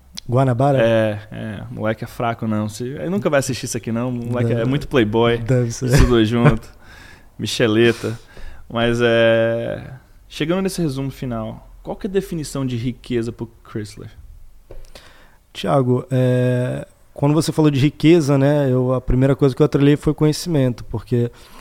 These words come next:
Speaker 1: é, você não tem como ter dinheiro, né, é, se você não tiver conhecimento pra manter, né? Então, a gente tem um, acho que um dos exemplos mais claros são os ganhadores de Big Brother, né, que
Speaker 2: Aham.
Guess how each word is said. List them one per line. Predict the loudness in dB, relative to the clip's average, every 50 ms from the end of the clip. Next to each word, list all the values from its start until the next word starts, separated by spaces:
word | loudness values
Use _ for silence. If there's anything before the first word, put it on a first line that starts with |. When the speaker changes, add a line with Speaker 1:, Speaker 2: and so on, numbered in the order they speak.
| -20 -20 -20 -20 _ -14 -8
Speaker 1:
é, | -4 -2 -2 -2 -2 -2 -4 -4 -4 -4 -6 -8 -8 -12 -14 _
você | -8 -2 0 0 4 4
não | 4 4 4
tem | 4 4 4 4 4
como | 2 2 4 6 6 8 8 6 4 4 2 -2 -8 -18 -20 _ _
ter | 6 6 8 8 6
dinheiro, | 4 4 2 4 6 8 8 8 8 6 2 -6 -6 0
né, | 2 4 4 4 2 0 -4 -6
é, | -4 -4 -4 -4
se | -6 -6 -2
você | -2 0 0 2
não | 0
tiver | 0 0 2 4 4 4
conhecimento | 4 2 0 0 0 0 0 2 4 4 4 2
pra | 2 0 0
manter, | 0 0 -2 0 2 2 4 4 2
né? | 0 -2 -4 -4 -6
Então, | -6 -4 -2 -2 -2 -2 -4 -8 -12 -20 -20 -8 -4
a | 0
gente | 0 0 2
tem | 4 4 4 6 4 4 2 0 -4 -6 -10 -10 -4 0
um, | 0 2 4
acho | 4 2 2
que | 4 2
um | 2 2 2
dos | 0 2 4 6
exemplos | 6 8 6 6 4 4 4
mais | 4 4 4 4
claros | 2 2 4 6 6 6 4 4
são | 2 2 2 2
os | 2 4
ganhadores | 6 6 6 6 6 6 4 4
de | 4
Big | 4 4 2 4
Brother, | 6 6 8 8 8 8 6 4
né, | 2 2 0 -2 -2
que | -2 -2 0 0
Speaker 2:
Aham. | 2 2 0 0